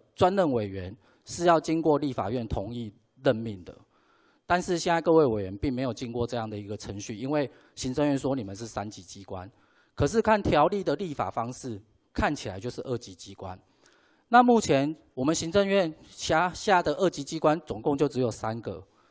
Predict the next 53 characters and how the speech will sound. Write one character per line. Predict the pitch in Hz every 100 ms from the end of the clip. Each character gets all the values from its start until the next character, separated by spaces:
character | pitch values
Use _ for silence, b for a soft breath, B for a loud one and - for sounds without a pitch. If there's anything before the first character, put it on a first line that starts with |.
| b _
就 | 165
是 | 165 170 156
这 | 170
个 | 139
通 | 151 143
传 | 131 113
会， | 135 113 98 _ _
还 | - 151
有 | 127
这 | 117
个 | 143
公 | 131 135
平 | 131 113
会 | 131 110
以 | 110
及 | - 113
这 | 139 127
个 | 110
中 | 123 120
选 | -
会。 | 90 101 104 95 b b b b b b
所 | - 185
以 | 196 143
中 | 208 202
央 | 196 214
行 | 156
政， | 165 185 160 -
那 | 180
个 | 165 139 135 B B B
中 | - 180
央 | 190
行 | 151
政 | 180
机 | 165 165
关 | 160 160
组 | 120
织 | 131
基 | 147 143
准 | 135
法 | - 95
里 |
面 | 107 131
就 | 135
说， | 127 120 135 b b
二 | - 170
级 | 143
机 | 143
关 | 151 143
以 | 123 107
三 | - 127
个 | 117
为 | 101 98
限。 | - 107